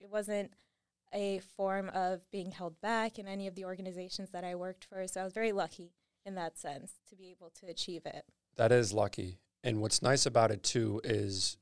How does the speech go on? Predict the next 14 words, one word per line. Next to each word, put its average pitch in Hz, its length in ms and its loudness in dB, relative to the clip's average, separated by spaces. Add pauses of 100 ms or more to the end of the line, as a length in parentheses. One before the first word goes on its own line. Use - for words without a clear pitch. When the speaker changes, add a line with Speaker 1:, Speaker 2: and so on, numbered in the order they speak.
(180)
Speaker 2:
being 120 300 0
so 107 240 0
people-oriented, 104 960 -2
and, 98 240 -6
and 101 220 -20 (120)
that 110 180 6
is 107 160 0
what 107 160 -2
we 107 120 -6
do. 104 260 -4
We 101 120 -8
deal 104 200 -6
with 95 220 -8
people 104 480 -4